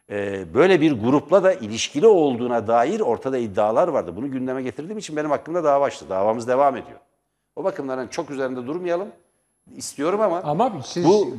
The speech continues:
Speaker 1: ben
Speaker 2: siz,
Speaker 1: değil,
Speaker 2: hayır,
Speaker 1: Sedat
Speaker 2: siz
Speaker 1: Peker duruyor üzerinde.
Speaker 2: hakaret filan etmediniz
Speaker 1: Evet.
Speaker 2: değil mi? Siz
Speaker 1: Hayır.
Speaker 2: bir bilgi, yani
Speaker 1: Bilgi,
Speaker 2: med-,
Speaker 1: hayır, hakaret
Speaker 2: açık,
Speaker 1: yok.
Speaker 2: açık bir bilgi. Medyada yayınlandı bunlar. Ben
Speaker 1: Hocam açık
Speaker 2: okuduğumu
Speaker 1: ya da belgeli
Speaker 2: hatırlıyorum.
Speaker 1: bilgi. İsterseniz kapalı olsun. Bunu ben önemsemiyorum.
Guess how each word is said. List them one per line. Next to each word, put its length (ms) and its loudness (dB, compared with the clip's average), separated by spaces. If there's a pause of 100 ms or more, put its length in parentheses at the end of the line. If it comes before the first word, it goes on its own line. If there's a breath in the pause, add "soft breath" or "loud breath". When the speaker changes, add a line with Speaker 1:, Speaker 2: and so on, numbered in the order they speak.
Speaker 1:
ben 180 6
Speaker 2:
siz, 100 0
Speaker 1:
değil, 120 0
Speaker 2:
hayır, 160 4
Speaker 1:
Sedat 200 6
Speaker 2:
siz 100 2
Speaker 1:
Peker 360 4
duruyor 220 0
üzerinde. 200 0
Speaker 2:
hakaret 360 2
filan 280 2
etmediniz 560 0
Speaker 1:
Evet. 100 -4
Speaker 2:
değil 120 -2
mi? 120 -2
Siz 160 -2
Speaker 1:
Hayır. 340 4
Speaker 2:
bir 40 -6
bilgi, 480 0
yani 300 0
Speaker 1:
Bilgi, 120 0
Speaker 2:
med-, 260 0
Speaker 1:
hayır, 200 -2
hakaret 340 4
Speaker 2:
açık, 120 -2
Speaker 1:
yok. 200 0
Speaker 2:
açık 400 0
bir 120 0
bilgi. 280 -2
Medyada 580 0
yayınlandı 720 0
bunlar. 400 0
Ben 140 2
Speaker 1:
Hocam 240 2
açık 140 2
Speaker 2:
okuduğumu 200 2
Speaker 1:
ya 80 4
da 140 6
belgeli 180 6
Speaker 2:
hatırlıyorum. 280 4
Speaker 1:
bilgi. 200 0
İsterseniz 480 -2
kapalı 340 2
olsun. 240 -4
Bunu 140 -4
ben 120 -2
önemsemiyorum. 600 -2